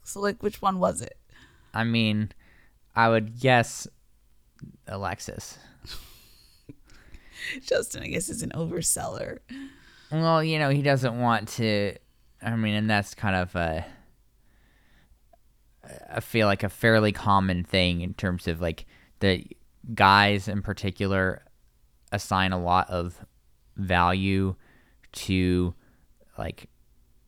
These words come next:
Speaker 2: sexual prowess,
Speaker 1: Mm-mm.
Speaker 2: sexual ability. And so I feel like it would be a bit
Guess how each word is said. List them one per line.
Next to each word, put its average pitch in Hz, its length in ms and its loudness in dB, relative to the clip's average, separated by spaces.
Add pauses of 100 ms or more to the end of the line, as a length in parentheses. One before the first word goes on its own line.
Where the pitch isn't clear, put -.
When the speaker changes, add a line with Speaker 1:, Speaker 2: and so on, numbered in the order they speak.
(260)
Speaker 2:
sexual 95 420 -4
prowess, 101 840 -2 (280)
Speaker 1:
Mm-mm. 226 320 -2
Speaker 2:
sexual 98 420 -2
ability. 101 800 2 (420)
And 95 240 0
so 87 460 2 (1700)
I 95 80 -8
feel 87 220 -4
like 82 160 -4
it 90 100 -2
would 85 160 -2
be 85 140 0
a 82 60 -2
bit 87 360 0